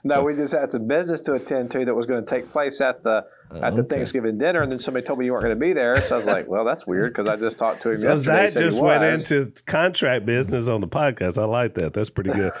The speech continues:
Speaker 3: We need to talk more, Zach. Maybe we just need to call when this is over.
Speaker 1: That's the only time I can talk to you guys is on here. So
Speaker 3: <laughs> That's funny.
Speaker 1: you know. But, uh, you know, you, you know, you,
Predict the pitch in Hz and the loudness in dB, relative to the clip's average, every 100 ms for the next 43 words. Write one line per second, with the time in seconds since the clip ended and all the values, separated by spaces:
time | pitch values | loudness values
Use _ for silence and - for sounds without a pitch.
0 | - 131 170 180 139 135 131 123 123 92 | -6 0 4 4 2 0 0 0 0 0
1 | 90 87 95 101 139 165 160 135 135 131 | 0 2 0 2 0 2 2 0 0 0
2 | 104 - 107 98 82 80 98 76 78 87 | -2 0 0 0 0 -2 -4 -4 -2 -2
3 | 78 - - 160 - _ - 139 156 165 | -2 -6 -8 -14 -18 _ -4 -2 0 0
4 | 180 190 175 170 160 170 - 135 113 101 | 2 0 0 -2 0 -2 0 0 0 2
5 | 92 87 110 107 117 123 139 143 101 107 | 2 0 -2 -2 -2 -2 -2 0 0 2
6 | 107 95 90 90 80 - 85 76 110 107 | 2 0 -2 -4 -4 -8 -6 -2 -2 0
7 | 110 117 - - - - - _ _ _ | -2 -4 -14 -20 -20 -20 -20 _ _ _
8 | _ _ - _ - - _ - 117 113 | _ _ -20 _ -20 -20 _ -6 0 2
9 | 113 123 160 247 254 - - 170 240 220 | 2 2 2 2 2 -2 -2 2 2 0
10 | 190 | -2